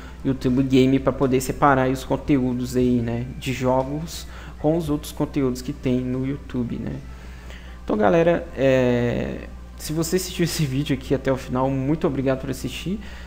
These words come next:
É, enfim, no geral eu gostei bastante do, do, do YouTube Game, né, de-, dessa nova ferramenta aí que a Google fez.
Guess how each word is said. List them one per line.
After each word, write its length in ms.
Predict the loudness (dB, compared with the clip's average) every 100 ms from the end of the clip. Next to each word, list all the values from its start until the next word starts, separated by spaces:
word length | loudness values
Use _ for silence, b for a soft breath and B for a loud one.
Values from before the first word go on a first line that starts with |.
| B B B
É, 240 | 2 4 6
enfim, 460 | 2 0 2 4
no 160 | 6 4
geral 380 | 4 6 8 8
eu 100 | 6
gostei 480 | 2 -4 0 0 4
bastante 640 | 2 2 2 2 2 0
do, 420 | -2 0 -2 -4 -8 -12 -16 -16 -16 -16 -16 -14 -6
do, 460 | 0 2 4 4 2
do 360 | -2 -2 0
YouTube 340 | -2 -2 2 2
Game, 360 | 6 6 6
né, 180 | 4 2
de-, 140 | 2 0
dessa 300 | -2 -2 0
nova 200 | 0 0
ferramenta 560 | 0 2 4 2 0
aí 60 | 0
que 80 | 0
a 60 |
Google 280 | 2 2 0
fez. 420 | -2 0 0 -2